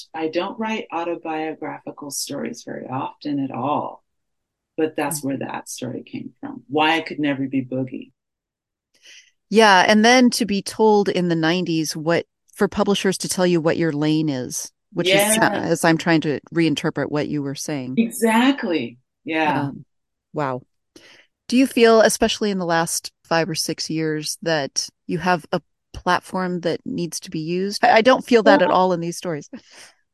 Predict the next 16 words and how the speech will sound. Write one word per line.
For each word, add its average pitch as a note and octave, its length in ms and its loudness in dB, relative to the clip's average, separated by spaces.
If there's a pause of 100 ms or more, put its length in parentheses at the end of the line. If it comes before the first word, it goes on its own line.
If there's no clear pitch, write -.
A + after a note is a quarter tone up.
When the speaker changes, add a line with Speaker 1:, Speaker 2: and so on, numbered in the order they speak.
Speaker 1:
um, C4 520 4 (580)
I A3+ 120 2
don't B3+ 480 0 (220)
think A3 640 -2 (1500)
that F#3+ 480 -2 (840)
I'm F#3+ 240 -6
considered G3 1000 -4
that F3+ 300 -2 (260)
kind G3+ 440 -8
of F#3+ 200 -14
Black F3 360 -6
writer F#3 580 -4
who E3+ 140 -10
is E3 200 -10
writing F3 420 -8
about E3 540 -8